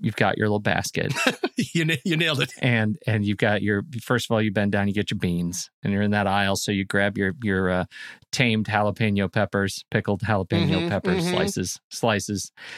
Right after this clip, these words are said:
Speaker 1: Uh, and then you walk around, you grab your rice-a-roni,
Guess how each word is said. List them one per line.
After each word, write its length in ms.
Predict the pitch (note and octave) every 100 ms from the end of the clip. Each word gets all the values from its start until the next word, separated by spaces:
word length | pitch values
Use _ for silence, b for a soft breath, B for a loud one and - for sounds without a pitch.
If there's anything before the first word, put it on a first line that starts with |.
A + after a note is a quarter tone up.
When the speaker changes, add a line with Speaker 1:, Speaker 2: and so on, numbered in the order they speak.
| B -
Speaker 1:
Uh, 280 | A2 G#2 G#2
and 400 | A#2 G#2+ G#2+ G#2+
then 140 | G#2+
you 160 | G#2 G#2
walk 260 | G#2 G2 G#2+
around, 200 | G2 G2
you 40 |
grab 260 | F#2 G2+ G2
your 120 | F#2
rice-a-roni, 880 | F#2 G2+ G2+ - G2+ F#2 F#2 F#2